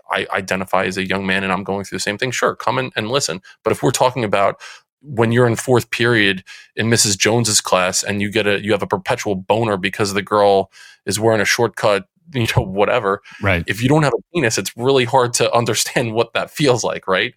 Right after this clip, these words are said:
Speaker 2: Yeah.
Speaker 1: And those are conversations that we would have. Listen, I get it. I know what that's like to be in a situation, right?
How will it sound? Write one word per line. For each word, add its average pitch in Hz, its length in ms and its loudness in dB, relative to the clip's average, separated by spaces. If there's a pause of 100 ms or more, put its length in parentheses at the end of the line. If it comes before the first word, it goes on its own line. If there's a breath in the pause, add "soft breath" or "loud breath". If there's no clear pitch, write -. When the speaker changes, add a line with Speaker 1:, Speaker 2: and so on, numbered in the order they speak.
(140 loud breath)
Speaker 2:
Yeah. 95 140 0
Speaker 1:
And 135 100 4
those 190 160 6
are 175 80 2
conversations 123 680 -2
that 113 120 2
we 117 80 -4
would 113 120 -6
have. 143 140 -2
Listen, 139 260 -2
I 113 80 -2
get 110 280 -2
it. 92 120 -6
I 101 80 -4
know 104 480 -2
what 104 300 0
that's 95 280 -4
like 107 260 -2
to - 120 -12
be 104 180 -6
in 98 100 -6
a 95 40 -6
situation, - 640 -12
right? 92 240 -4